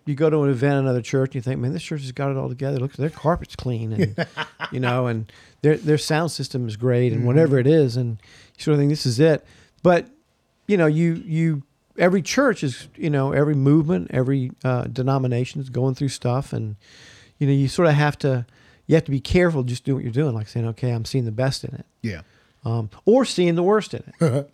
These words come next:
Speaker 2: <laughs>
Speaker 1: you know, which can also be, I think we got, we got, you
Speaker 2: We
Speaker 1: know,
Speaker 2: got it going on where we are.
Speaker 1: Yeah,
Speaker 2: Yeah,
Speaker 1: you know,
Speaker 2: yeah.
Speaker 1: you guys could probably learn from us, you know,
Speaker 2: Yeah.
Speaker 1: and there's a, there's, so there's that, that comparison tendency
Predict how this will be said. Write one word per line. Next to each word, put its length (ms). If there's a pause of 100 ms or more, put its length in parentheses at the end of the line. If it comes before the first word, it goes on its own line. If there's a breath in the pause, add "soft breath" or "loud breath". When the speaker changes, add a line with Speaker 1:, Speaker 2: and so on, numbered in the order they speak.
Speaker 2:
<laughs> 120
Speaker 1:
you 100
know, 200
which 200
can 140
also 300
be, 180
I 140
think 140
we 100
got, 160 (340 soft breath)
we 120
got, 100
you 80
Speaker 2:
We 60
Speaker 1:
know, 100
Speaker 2:
got 100
it 80
going 220
on 160
where 100
we 160
are. 160
Speaker 1:
Yeah, 120
Speaker 2:
Yeah, 80
Speaker 1:
you 60
know, 140
Speaker 2:
yeah. 100
Speaker 1:
you 60
guys 160
could 120
probably 180
learn 180
from 160
us, 320
you 120
know, 220
Speaker 2:
Yeah. 60
Speaker 1:
and 280 (400 soft breath)
there's 120
a, 60
there's, 320
so 220
there's 240
that, 200
that 200
comparison 760
tendency 640